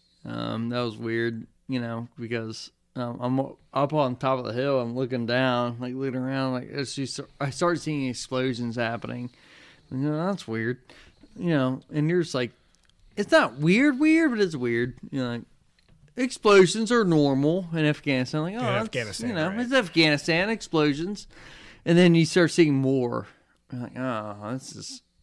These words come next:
Speaker 1: not one a day. One a day is normal." Like, "Oh, hey," you know. But, like, two or three, like, "Ooh,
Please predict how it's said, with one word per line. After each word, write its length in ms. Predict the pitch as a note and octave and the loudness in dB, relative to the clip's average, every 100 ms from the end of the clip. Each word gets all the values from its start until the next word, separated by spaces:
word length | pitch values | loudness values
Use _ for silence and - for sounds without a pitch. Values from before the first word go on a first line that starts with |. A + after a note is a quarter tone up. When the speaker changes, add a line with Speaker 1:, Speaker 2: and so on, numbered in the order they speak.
| _ _ _ - | _ _ _ -4
Speaker 1:
not 260 | D#3 D3 | -2 -2
one 300 | D3 D#3 F#3 | 0 2 2
a 80 | G3 | 0
day. 260 | C#3+ B2+ B2 | -2 0 0
One 260 | D#3 C#4 | 4 4
a 80 | C#4+ | 6
day 160 | A3 F#3 | 6 8
is 140 | E3+ | 6
normal." 400 | D3+ C#3 C3+ B2+ | 6 4 2 2
Like, 160 | C3+ F#3 | 0 0
"Oh, 400 | G3 F3+ F3 E3 | 2 4 4 4
hey," 520 | D3+ E3 F3 F3+ F3 | 2 2 4 4 4
you 60 | D#3+ | 2
know. 240 | D3+ D#3 - - - - - | 0 -2 -2 -4 -6 -12 -14
But, 100 | - D3 | -2 2
like, 260 | C#3+ C3 | 2 0
two 260 | - G#3 A3+ | -2 0 0
or 20 | |
three, 340 | F#3+ G#3 A3 F#3 | 0 -2 0 0
like, 100 | C3+ | 0
"Ooh, 600 | D3+ G3+ F3+ C#3+ A#2+ G#2+ | -4 -2 0 -2 -4 -8